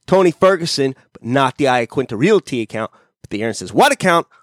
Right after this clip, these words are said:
blocked. And I'll tell you, in, uh, this is insider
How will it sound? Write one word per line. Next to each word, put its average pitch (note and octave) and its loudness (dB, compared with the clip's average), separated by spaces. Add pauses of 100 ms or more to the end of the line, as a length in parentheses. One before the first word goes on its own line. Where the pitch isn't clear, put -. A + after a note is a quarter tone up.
(320)
blocked. A#2+ -4
And B2 -12
I'll G#2+ -8
tell F3 -2
you, F3+ -6
in, D#3 -4
uh, C3 2
this D#3 -8
is G#2+ -14
insider F3 2